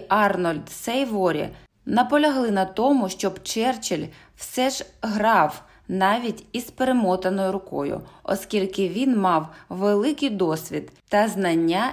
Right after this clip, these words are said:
із командної гри. Про фінал гри між четвертим гусарським і драгунським гвардійським полками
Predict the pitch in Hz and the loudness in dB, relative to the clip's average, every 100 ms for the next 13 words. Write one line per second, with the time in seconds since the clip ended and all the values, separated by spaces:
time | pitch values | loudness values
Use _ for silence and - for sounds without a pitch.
0 | - 208 - 214 214 175 165 165 185 196 | -4 -8 -4 -2 0 2 2 0 -4 -4
1 | 175 147 139 - _ _ _ _ _ _ | -4 -6 -6 -10 _ _ _ _ _ _
2 | _ _ - 214 208 226 233 214 165 156 | _ _ 0 0 0 -4 0 2 4 2
3 | 170 202 269 302 302 - _ 202 214 - | -2 -2 -2 -2 -6 -18 _ -4 -4 -6
4 | 208 208 190 190 196 202 - 214 170 160 | -2 2 2 0 -2 -4 -2 0 0 -2
5 | - 147 147 - - _ 190 196 175 196 | -4 -2 -2 -8 -20 _ -2 -2 2 2
6 | 208 196 190 - - 165 165 185 175 185 | 2 0 -2 -2 -4 -4 0 -2 -2 -4
7 | 180 - 160 160 156 160 285 285 262 | -4 -4 -4 -2 -4 0 2 4 2